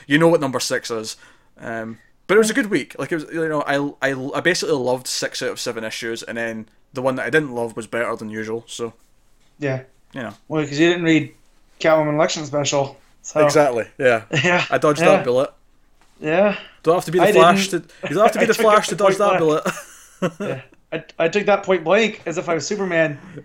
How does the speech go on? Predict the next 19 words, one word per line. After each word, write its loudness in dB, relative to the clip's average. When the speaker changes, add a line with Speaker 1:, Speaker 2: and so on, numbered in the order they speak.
Speaker 2:
but 0
Speaker 1:
You, -8
Speaker 2:
I 2
didn't 2
Speaker 1:
you, 4
Speaker 2:
shrug 6
it 0
off. 2
Speaker 1:
yeah, 4
you 6
basically 2
had 0
that 0
gun 2
in -4
your -4
mouth. 0
<laughs> 2
So. -4